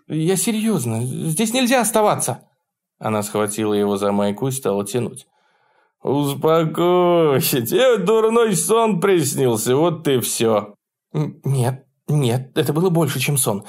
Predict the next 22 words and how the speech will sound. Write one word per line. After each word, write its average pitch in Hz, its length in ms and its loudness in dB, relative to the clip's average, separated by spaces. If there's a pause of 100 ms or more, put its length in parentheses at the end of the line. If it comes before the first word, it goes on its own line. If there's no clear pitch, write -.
(260)
Сперва 120 400 -2
я 123 180 -2
была 135 220 0
тобой, 123 520 -2
б-, - 200 -6
мы 98 540 -6
пришли 151 500 -4
в 147 80 -2
этот 151 280 -2
дом, 175 260 2
а 95 380 -2
тебя 131 260 -2
убили. 127 640 -2 (160)
Потом 233 240 0
я 247 80 2
была 233 320 2
Ламаром, 214 960 2 (100)
его 247 180 -2
тоже 214 320 2
убили. 170 440 0 (340)
Семья 208 480 2
деревенских 175 1000 -2